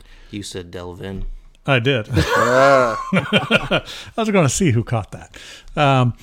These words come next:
Speaker 2: but, uh, before we get there, we, of course, want to remind our gentle listeners that we are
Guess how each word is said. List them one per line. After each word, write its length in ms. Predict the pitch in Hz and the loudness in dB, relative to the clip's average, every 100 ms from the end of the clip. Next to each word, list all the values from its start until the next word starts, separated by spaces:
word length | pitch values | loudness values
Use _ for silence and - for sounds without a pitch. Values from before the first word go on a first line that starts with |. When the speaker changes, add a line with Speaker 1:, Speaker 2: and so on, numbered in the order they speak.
| - - - - - | -14 -14 -16 -12 -6
Speaker 2:
but, 480 | 110 143 139 127 | 0 4 4 4
uh, 120 | 147 131 | 2 2
before 300 | 143 - 202 | 0 0 0
we 100 | 147 | 4
get 160 | 147 | 2
there, 240 | - 101 101 | 2 0 0
we, 160 | 127 | 0
of 120 | 135 - | 0 0
course, 280 | 180 143 | -2 -2
want 220 | 139 131 - | -2 -4 -2
to 120 | 127 | -2
remind 540 | 120 123 131 117 107 | 0 0 0 0 -4
our 300 | 131 113 107 | -4 -4 -4
gentle 460 | 104 131 160 - 101 | -4 -4 -6 -6 -4
listeners 580 | 120 - 98 90 - - | -4 -4 -10 -12 -16 -6
that 260 | 123 110 147 | -6 -4 -2
we 180 | 147 165 | 0 0
are 280 | 120 117 | -4 -6